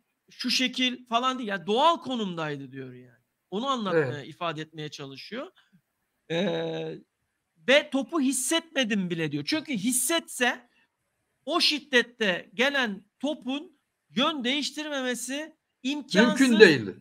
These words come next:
Speaker 1: Mümkün
Speaker 2: Evet.
Speaker 1: değil hocam ya.
Speaker 2: Evet.
Speaker 1: Mümkün
Speaker 2: Aynen öyle.
Speaker 1: değil hocam yani.
Speaker 2: E, dediğim
Speaker 1: Dolayısıyla
Speaker 2: gibi yani demi-, evet, deminki dediğimiz gibi yani, e, bu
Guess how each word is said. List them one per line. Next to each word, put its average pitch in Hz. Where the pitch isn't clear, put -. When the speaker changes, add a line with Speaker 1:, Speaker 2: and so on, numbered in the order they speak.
Speaker 1:
Mümkün 320
Speaker 2:
Evet. 339
Speaker 1:
değil 294
hocam 254
ya. 196
Speaker 2:
Evet. 180
Speaker 1:
Mümkün 330
Speaker 2:
Aynen 196
öyle. -
Speaker 1:
değil 226
hocam 165
yani. 139
Speaker 2:
E, -
dediğim -
Speaker 1:
Dolayısıyla 269
Speaker 2:
gibi 185
yani 220
demi-, 240
evet, 226
deminki 240
dediğimiz 240
gibi 185
yani, 220
e, 196
bu 226